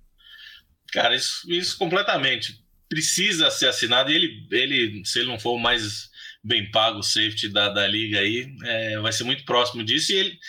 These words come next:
eu acho que é essa a discussão, ele deve tá querendo ganhar isso e não só isso, ele deve tá querendo ganhar dinheiro, é, na mão, não, não, não, não com, com, como fala? Fugiu o nome, é,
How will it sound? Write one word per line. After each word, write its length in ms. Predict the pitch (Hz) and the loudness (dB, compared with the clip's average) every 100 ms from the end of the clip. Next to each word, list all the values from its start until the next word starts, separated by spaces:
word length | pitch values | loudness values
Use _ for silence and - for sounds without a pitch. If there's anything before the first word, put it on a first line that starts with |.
| - - | -14 -10
eu 100 | - | 2
acho 120 | 156 - | 2 2
que 160 | - | 0
é 60 | 165 | 4
essa 260 | 180 185 214 | 4 4 0
a 40 | |
discussão, 500 | 190 240 - 139 131 | 2 2 2 2 2
ele 160 | 104 113 | 0 0
deve 180 | 139 | 0
tá 140 | - 156 | 0 0
querendo 520 | 131 123 123 120 117 | 2 4 4 2 0
ganhar 320 | 117 120 123 - | 2 4 2 2
isso 340 | 143 175 220 | 0 2 0
e 120 | 202 | 2
não 240 | 160 170 208 | 2 2 2
só 180 | 214 170 | 4 4
isso, 300 | 190 - 202 | 4 0 0
ele 100 | 180 | 2
deve 160 | 180 | 0
tá 100 | 170 | 0
querendo 400 | 160 165 160 190 - - - - - _ _ | 0 2 2 0 -6 -18 -18 -20 -20 _ _
ganhar 420 | 139 143 143 147 156 | -2 0 2 2 4
dinheiro, 640 | 143 139 151 160 175 175 160 - | 4 4 4 4 4 2 0 2
é, 1300 | 156 151 147 147 139 139 139 135 135 131 127 127 123 | 4 6 6 6 6 4 4 4 4 4 4 4 2
na 120 | 127 160 | 2 2
mão, 300 | 147 131 120 | 4 2 4
não, 220 | 139 135 | 2 4
não, 200 | 143 147 | 2 2
não, 240 | 139 147 | 2 2
não 280 | 139 151 156 | 2 0 -2
com, 320 | 147 135 127 | -2 -2 -4
com, 200 | - 123 120 113 107 107 - | -10 -10 -10 -10 -14 -16 -14
como 180 | 127 - | -16 0
fala? 340 | 131 117 - | 4 4 2
Fugiu 260 | - 120 123 | -2 -4 0
o 40 | |
nome, 200 | 117 104 101 | 2 0 -4
é, 380 | 117 113 110 | 0 2 2